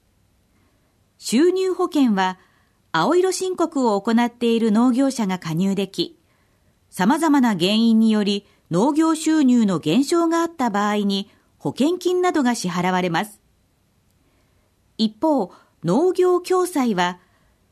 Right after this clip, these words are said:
農業者なら誰でも加入でき、自然災害などによって米、麦、畑作物、果樹などの収穫量が減少した場合に、共済金が支払われます。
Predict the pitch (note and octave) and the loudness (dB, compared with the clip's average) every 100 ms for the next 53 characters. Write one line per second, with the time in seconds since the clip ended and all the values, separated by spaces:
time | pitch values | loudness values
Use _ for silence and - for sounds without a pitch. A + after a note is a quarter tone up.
0 | - F3+ C#4 D#4 E4+ E4 A#3+ A3 G3 - | -4 0 2 2 0 0 0 2 0 -2
1 | - G3+ F4+ F4 D4 - G#3 G3+ A3 G#3+ | -2 -2 0 2 0 0 0 2 2 0
2 | G#3+ F3+ F3+ - _ _ _ _ _ - | -4 -4 -6 -12 _ _ _ _ _ -4
3 | F#3 B3 D4+ D4+ D#4 B3 A#3+ A3+ A3 G#3+ | 0 2 2 0 0 0 0 0 0 0
4 | F#3+ F#3 F#3 F#3 F3 - _ _ _ _ | 0 -2 -4 -6 -6 -8 _ _ _ _
5 | - F3+ G#3+ B3 - _ _ - A3+ B3 | -4 0 2 0 -4 _ _ -2 -2 0
6 | A3+ - _ _ _ _ - E3+ D4+ D#4+ | -2 -6 _ _ _ _ -8 -4 -2 -2
7 | D#4+ D#4+ B3+ G#3+ - F3 - _ _ _ | -4 0 0 0 -4 -10 -10 _ _ _
8 | _ - E4+ F4+ D#4+ C4 A3 F3+ - A#3+ | _ -6 -2 0 0 0 -2 -2 -2 -2
9 | D4+ E4+ E4 C#4+ B3+ F#3+ D3+ D3+ C4 D4+ | -2 -2 0 0 0 -2 -2 0 0 0
10 | D4+ D4 C#4 A#3+ B3 B3 A#3+ G#3+ G#3+ - | -2 -2 -2 0 0 0 0 0 -2 -8
11 | _ _ - F#3 D#4 F4 F4 E4+ D#4 D4+ | _ _ -2 -2 0 0 0 0 0 2
12 | C#4+ A3+ E3+ F3+ G3 F#3 D#3+ G#3+ - | 0 -2 -4 -2 -2 -2 -2 -4 -10